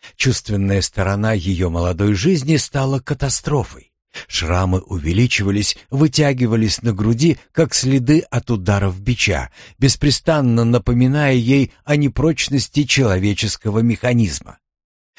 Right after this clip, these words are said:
Камиль стыдилась своего истерзанного тела, своей почти несуществующей груди, мощных бёдер, широких плеч. Она была выше всех на целую голову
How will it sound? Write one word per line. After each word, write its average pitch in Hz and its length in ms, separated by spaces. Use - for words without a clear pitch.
Камиль 156 420
стыдилась 120 640
своего 95 480
истерзанного 85 880
тела, 76 440
своей 90 400
почти - 460
несуществующей 104 1080
груди, 110 560
мощных 113 580
бёдер, 107 480
широких 82 640
плеч. - 440
Она 95 260
была 95 260
выше 113 300
всех - 400
на 110 140
целую 110 540
голову 104 480